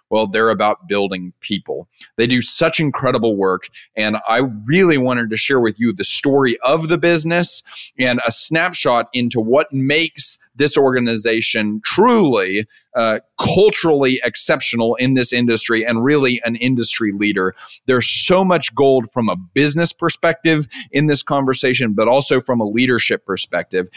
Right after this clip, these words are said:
And in order to understand where Sargent Corporation is today,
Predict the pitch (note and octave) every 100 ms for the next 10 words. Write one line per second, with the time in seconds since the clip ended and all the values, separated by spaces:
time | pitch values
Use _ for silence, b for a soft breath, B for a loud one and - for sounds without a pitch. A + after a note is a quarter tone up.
0 | B - B2 C3 F#3 B3 G3+ F#3+ E3+ -
1 | F3+ D3+ B2+ D#3 D#3 - D#3 D3+ D3+ -
2 | D3+ C3 C3 C3 B2+ B2 - C#3+ B2 -
3 | G#2+ C#3 D3 G#2 F2+ F#2